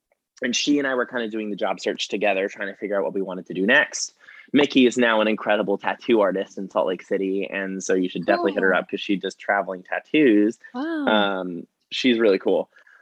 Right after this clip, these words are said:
Speaker 1: Um, and so I was doing this research, and she had been offered a job at her dance studio from a chi-, as a child,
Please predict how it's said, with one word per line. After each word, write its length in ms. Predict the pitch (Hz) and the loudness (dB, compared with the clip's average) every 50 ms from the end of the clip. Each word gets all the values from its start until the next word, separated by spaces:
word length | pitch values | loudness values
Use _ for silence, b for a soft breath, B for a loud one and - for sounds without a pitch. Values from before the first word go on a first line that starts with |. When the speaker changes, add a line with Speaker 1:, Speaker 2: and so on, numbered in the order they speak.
| b b b - | b b b 2
Speaker 1:
Um, 320 | 151 160 156 147 131 120 - | 4 4 6 4 2 0 -2
and 160 | 123 147 143 | -4 -4 -4
so 360 | - - 160 143 135 127 - - _ _ _ - | -4 -2 0 0 0 0 -4 -8 _ _ _ -2
I 120 | 131 147 | -2 0
was 140 | 143 135 120 | -2 -4 -4
doing 300 | - 160 170 170 160 160 | 0 0 0 0 0 -2
this 180 | 151 139 - | -6 -8 -6
research, 380 | 160 160 156 - 160 151 - - - | -8 -8 -6 -6 -6 -6 -8 -8 -8
and 260 | 127 127 123 123 120 | -6 -6 -4 -6 -6
she 320 | - - - - 147 147 156 | -8 -8 -4 -2 0 0 0
had 160 | 170 170 135 | 0 -2 -2
been 140 | 143 135 - | -2 -4 -2
offered 480 | - 113 113 113 - - 113 113 98 - | -4 -6 -6 -6 -4 -2 -2 -2 -2 -2
a 60 | 107 | -4
job 340 | 104 - 113 107 104 104 98 | -6 -4 -2 -2 0 -2 -2
at 80 | 107 - - | -4 -4 -6
her 60 | 107 98 | -4 -2
dance 340 | 117 165 208 214 - - - | -2 -2 -2 -2 -6 -10 -10
studio 760 | - - 127 117 110 110 107 107 101 101 95 95 98 101 - _ _ _ _ _ _ _ | -4 0 0 2 2 2 2 2 2 2 2 0 -2 -6 -8 _ _ _ _ _ _ _
from 160 | - 131 120 | -2 -2 -2
a 40 | 113 | -2
chi-, 220 | - - 120 110 - - | -2 -2 -4 -4 -2 -2
as 160 | 110 107 104 | -4 -2 -2
a 40 | 107 | -4
child, 520 | 98 - 113 101 101 98 95 92 92 90 | -4 -2 0 0 2 2 0 0 -2 -4